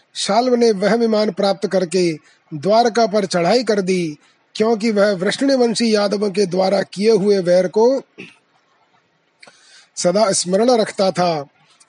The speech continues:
परीक्षित, शाल्व ने अपनी बहुत बड़ी सेना से द्वारका को चारों ओर से घेर लिया और फिर उसके फल फूल से लदे हुए उपवन और उद्यानों को उजाड़ने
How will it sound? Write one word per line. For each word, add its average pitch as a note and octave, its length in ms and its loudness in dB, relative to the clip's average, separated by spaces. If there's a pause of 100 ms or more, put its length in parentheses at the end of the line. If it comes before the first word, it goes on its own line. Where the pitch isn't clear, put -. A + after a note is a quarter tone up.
(120)
परीक्षित, G3 460 0 (460)
शाल्व B3 440 0
ने A#3+ 120 4
अपनी G#3+ 380 0
बहुत F#3+ 380 0
बड़ी A3+ 240 2
सेना G3+ 380 0
से G3+ 160 0
द्वारका F#3+ 520 0
को F3+ 180 -2
चारों G#3 380 2
ओर G#3+ 200 4
से G3+ 160 -2
घेर F#3 280 0
लिया F#3 440 -2 (460)
और A3+ 280 2
फिर A#3 180 2
उसके B3 460 0
फल A3 240 0
फूल G#3 240 0
से G#3 180 0
लदे G3 300 2
हुए G3+ 240 2
उपवन F3+ 520 0 (540)
और B3 240 2
उद्यानों G#3 560 0
को G3+ 120 0
उजाड़ने F#3+ 680 0